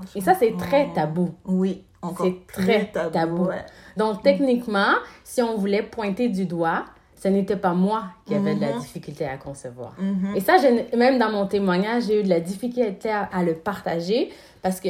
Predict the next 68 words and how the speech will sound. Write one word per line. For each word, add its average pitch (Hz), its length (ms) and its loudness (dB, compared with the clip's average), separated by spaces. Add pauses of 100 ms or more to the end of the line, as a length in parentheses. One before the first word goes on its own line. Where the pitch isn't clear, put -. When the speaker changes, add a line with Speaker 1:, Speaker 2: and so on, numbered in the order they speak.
(100)
Speaker 2:
je 185 80 -4
me 190 120 2
disais, « 190 280 0
Qu'est-ce 247 180 -2
que 220 60 -4
les 190 160 0
gens 190 160 0
vont 196 160 -2
penser 185 320 0
de 220 80 -2
mon 185 80 0
mari ? 233 560 0
Est-ce 247 160 0
qu'ils 196 160 -6
vont 170 120 -2
penser 180 360 -4
qu'il 196 180 -2
a 175 80 6
des 196 200 0
problèmes 240 440 6
mécaniques ? » 302 680 4
Speaker 1:
Oui, 254 300 4
Speaker 2:
<laughs> 349 60 0
Tu 466 60 6
Speaker 1:
et 453 40 10
Speaker 2:
vois - 120 10
Speaker 1:
même 359 80 0
Speaker 2:
ce 247 60 -2
que 427 40 6
Speaker 1:
lui, 403 60 2
Speaker 2:
je 247 80 0
veux 403 60 10
dire ? 370 100 8
Speaker 1:
comment 466 180 8
il 233 100 2
va 208 120 2
se - 100 -12
sentir 185 380 -4
Speaker 2:
Comment 320 160 4
Speaker 1:
si 381 60 4
Speaker 2:
il 403 80 4
Speaker 1:
jamais 415 180 4
Speaker 2:
va 440 60 4
Speaker 1:
t'en 427 80 2
Speaker 2:
se 381 100 2
sentir ? 311 480 2
Speaker 1:
parles ? - 160 -6 (120)
Mm. 190 160 -2 (480)
Speaker 2:
Puis 233 160 -2
lui, 330 140 4
il 285 40 4
m'a 196 120 2
toujours 226 280 0
dit, « 233 180 0
Anne, 220 260 -2
arrête 240 340 -2
de 208 40 -2
capoter, 185 540 -4
là. 214 300 -4
Moi, 214 180 -8
je », 190 140 -6 (600)
lui, 262 160 -2
il 247 80 2
a 196 80 2
jamais 240 420 4
été 233 400 -2
stressé, 220 840 0
Speaker 1:
Wow. - 20 -10